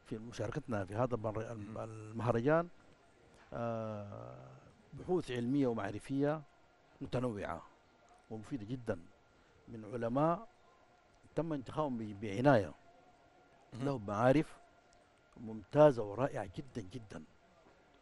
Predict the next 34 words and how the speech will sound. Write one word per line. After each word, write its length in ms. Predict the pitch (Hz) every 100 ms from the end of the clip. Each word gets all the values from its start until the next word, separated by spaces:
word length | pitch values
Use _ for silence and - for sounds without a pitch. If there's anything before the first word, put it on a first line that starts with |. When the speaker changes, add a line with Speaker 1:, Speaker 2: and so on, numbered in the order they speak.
| 117
Speaker 1:
وعلماء 640 | 113 107 98 107 120 135
في 120 | -
الفلسفة 340 | 87 123 107
Speaker 2:
على 80 | 117
كافة 120 | 139
Speaker 1:
وعلماء 220 | 151 135 113
Speaker 2:
المستويات. 480 | 95 - 87 69 - - - -
Speaker 1:
نعم. 200 | 247 262 - - - - -
Speaker 2:
مهم. 160 | 98 101 -
Speaker 1:
يعني، 580 | 143 131 135 117 113
آه، 400 | 107 101 110 117
هذا، 440 | 98 139 165 135 165
هذا 160 | 160
جيد 300 | 127 170 156 110
بالعتبة 340 | 107 104 131 127
الحسينية 360 | - 123 127
أنها 340 | 127 147 147 135
نوعت، 520 | 175 135 85 - - - - - -
Speaker 2:
مهم. 140 | 107 110 - - -
Speaker 1:
لم 140 | 196
تتخيل، 500 | 208 151 - 147 131
يعني 300 | 123 117 110
العتبة 240 | 113 156 156
الحسينية 340 | 139 147 175
لم 100 | 202
ت-، 140 | 214
توجه 360 | 175 151 170 151
الدعوة 260 | 143 165 151
إلى 180 | 147
ال-، 520 | 135 131 120 120 117 135
علماء 240 | 131 131
الشيعة 280 | 120 160 135
فقط، 220 | 151 - - - - - _ - -
Speaker 2:
مهم. 280 | 117 147